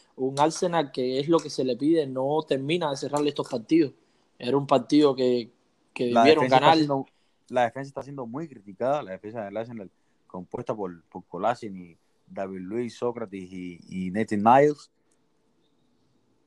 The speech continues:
Speaker 1: Sí,
Speaker 2: Pero
Speaker 1: un
Speaker 2: está,
Speaker 1: David Luiz
Speaker 2: está
Speaker 1: que, que yo creo que personalmente no, no está pasando por, por su mejor momento.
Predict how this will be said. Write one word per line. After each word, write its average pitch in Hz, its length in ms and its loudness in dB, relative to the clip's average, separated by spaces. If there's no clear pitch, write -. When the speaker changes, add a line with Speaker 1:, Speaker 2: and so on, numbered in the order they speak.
Speaker 1:
Sí, - 140 -6
Speaker 2:
Pero 208 100 0
Speaker 1:
un 175 60 -2
Speaker 2:
está, 175 120 4
Speaker 1:
David 185 220 4
Luiz 196 100 4
Speaker 2:
está - 60 2
Speaker 1:
que, 180 300 2
que 165 120 0
yo 170 160 -2
creo 185 260 0
que 156 140 -2
personalmente 156 600 -6
no, 156 260 0
no 147 120 -6
está 147 140 -2
pasando 147 360 -4
por, 131 220 -6
por 123 100 -18
su - 140 -18
mejor 131 240 -10
momento. 139 460 -12